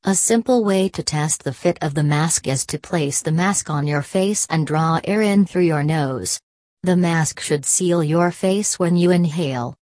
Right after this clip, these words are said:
That is, the pressure should hold it in place. Look for tempered glass. Plastic fogs up and standard glass is hazardous if accidentally broken.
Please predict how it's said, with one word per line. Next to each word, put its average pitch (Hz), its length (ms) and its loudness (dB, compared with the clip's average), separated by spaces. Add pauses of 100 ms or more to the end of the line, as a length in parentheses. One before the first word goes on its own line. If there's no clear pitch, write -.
(300)
That 185 240 2
is, 196 140 0
the 165 100 0
pressure 151 480 -2
should 139 200 -2
hold 175 280 0
it 185 140 -2
in 160 180 -2
place. - 520 -4 (440)
Look 196 260 0
for 135 160 -4
tempered 160 500 -2
glass. - 540 -2 (200)
Plastic 156 460 -2
fogs 151 520 -2
up 120 260 -2
and 160 160 0
standard 165 560 0
glass 151 440 -2
is 156 180 -2
hazardous 175 680 0
if - 140 -6
accidentally 156 760 -2
broken. 139 500 -4